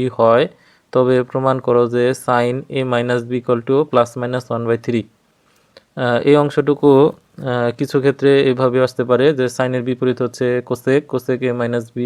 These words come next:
equal to, এটাকে উল্টায় দিলে এটা হচ্ছে plus minus three, অর্থাৎ চাইলে এই প্রমাণটিও আসতে পারে। তো আমাদের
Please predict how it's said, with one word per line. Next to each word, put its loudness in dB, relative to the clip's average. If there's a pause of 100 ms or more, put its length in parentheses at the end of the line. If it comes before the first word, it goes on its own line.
(160)
equal -4
to, 0 (580)
এটাকে 0 (320)
উল্টায় 2
দিলে 2 (200)
এটা -4
হচ্ছে -4 (120)
plus 0
minus -4
three, -2 (480)
অর্থাৎ -2
চাইলে 4 (100)
এই 0
প্রমাণটিও -2
আসতে -6
পারে। 4 (720)
তো -20
আমাদের 0